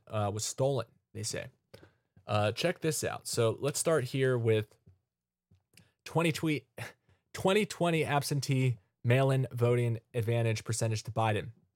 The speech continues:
So if you look at some of these swing states, look at how huge the advantage was for Biden. Pennsylvania, sixty point five percent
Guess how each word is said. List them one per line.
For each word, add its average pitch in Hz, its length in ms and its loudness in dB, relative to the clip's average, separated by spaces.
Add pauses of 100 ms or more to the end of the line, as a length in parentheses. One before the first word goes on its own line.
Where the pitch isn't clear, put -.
(920)
So 143 160 4
if 135 80 2
you 143 80 0
look 175 160 0
at - 80 -2
some 156 160 0
of 147 40 0
these 131 140 0
swing 143 280 -2
states, 107 480 -2 (420)
look 156 160 0
at 175 60 0
how 151 340 0
huge 170 720 -2
the 131 140 0
advantage 131 420 0
was 110 300 2
for 110 120 -4
Biden. 107 460 -2
Pennsylvania, 139 720 -2 (280)
sixty - 480 -6
point 156 280 -4
five 143 260 0
percent 127 400 0